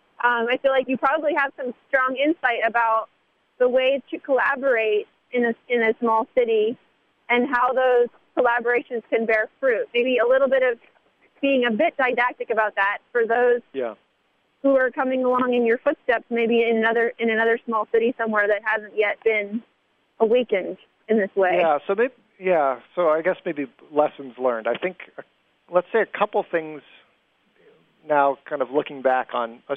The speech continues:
Speaker 2: short history, but some history that I think have been pretty good lessons, which I really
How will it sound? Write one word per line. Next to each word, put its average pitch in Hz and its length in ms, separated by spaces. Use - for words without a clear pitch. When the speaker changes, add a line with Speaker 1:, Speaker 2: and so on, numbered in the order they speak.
Speaker 2:
short 214 180
history, 131 300
but 180 140
some 175 180
history 127 320
that 120 160
I 120 360
think 202 180
have 160 100
been 143 140
pretty 165 240
good 135 180
lessons, 120 480
which 139 200
I - 360
really 202 200